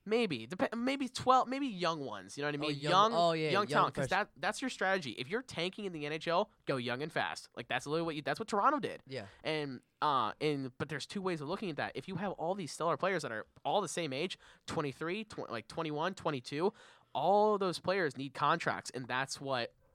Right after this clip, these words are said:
Speaker 1: that's the kind of game of the projection of
Speaker 2: Yeah, I was
Speaker 1: playing.
Speaker 2: thinking, like, old experienced players.
Speaker 1: No, because right now, 'cause Pittsburgh, they've got, uh, they're all the way up at seventy-nine million. And I think the cap hit is, I think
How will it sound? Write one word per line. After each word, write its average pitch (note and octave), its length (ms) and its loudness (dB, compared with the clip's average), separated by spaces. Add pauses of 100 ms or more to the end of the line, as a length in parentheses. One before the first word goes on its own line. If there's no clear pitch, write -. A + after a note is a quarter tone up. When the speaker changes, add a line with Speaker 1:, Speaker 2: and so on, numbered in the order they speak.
(240)
Speaker 1:
that's E3 200 2
the D3 100 -6
kind D3+ 200 0
of B2 120 -10
game D3+ 280 -4
of A2+ 60 -14
the A#2+ 80 -8
projection C3 560 -6
of A2 140 -2
Speaker 2:
Yeah, G#2+ 80 -8
I - 20 -8
was A#2+ 80 -8
Speaker 1:
playing. F3 200 0
Speaker 2:
thinking, A#2+ 60 -4
like, B2 200 -10
old C3 280 -2
experienced A2+ 440 -10
players. G#2+ 480 -14 (320)
Speaker 1:
No, C3 260 -2
because B2+ 320 -6
right C#3+ 180 -4
now, F3 360 2
'cause A#2 340 -6
Pittsburgh, A#2 540 -2 (100)
they've D#3+ 240 -2
got, C3 380 0 (440)
uh, G#2 300 2 (340)
they're E3 260 4
all B2+ 180 6
the B2+ 60 -6
way B2 80 0
up A#2 120 -2
at A2 80 -4
seventy-nine A2+ 540 -2
million. G2+ 300 -4
And G#2 100 -8
I A2+ 80 -2
think D#3+ 160 -6
the A#2+ 60 -8
cap - 360 -4
hit B2 160 -6
is, G#2+ 180 -10
I G#2+ 120 -4
think D3 340 -8